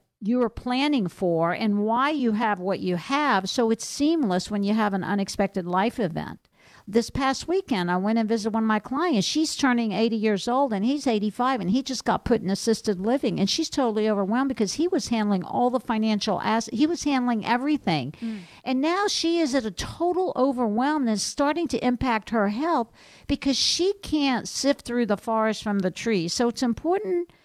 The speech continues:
Speaker 1: to recognize that I need everyone, if you're married, if you're with a partner, if you're dependent on someone else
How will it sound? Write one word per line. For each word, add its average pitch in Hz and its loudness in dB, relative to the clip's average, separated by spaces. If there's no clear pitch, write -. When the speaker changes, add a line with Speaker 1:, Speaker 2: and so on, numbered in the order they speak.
Speaker 1:
to 285 -2
recognize 202 0
that 220 2
I 269 0
need 240 0
everyone, 202 2
if 208 -2
you're 277 2
married, 262 2
if 180 -2
you're 196 2
with 233 0
a 233 0
partner, 214 0
if - -4
you're 180 0
dependent 277 0
on 214 2
someone 226 0
else 185 0